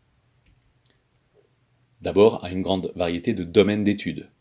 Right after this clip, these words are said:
Il permet d'accéder à des études d'économie, de droit, de gestion,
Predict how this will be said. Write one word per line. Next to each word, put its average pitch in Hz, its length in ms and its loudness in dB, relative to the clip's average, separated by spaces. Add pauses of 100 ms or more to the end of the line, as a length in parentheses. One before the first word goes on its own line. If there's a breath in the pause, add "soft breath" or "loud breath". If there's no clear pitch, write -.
(1200)
Il - 40 -20
permet 85 300 -4
d'accéder 82 380 -6
à 82 60 -2
des 80 160 -8
études - 360 -10
d'économie, 90 640 -8 (260)
de 85 140 -6
droit, 80 540 -8 (220)
de 85 100 -6
gestion, 82 560 -6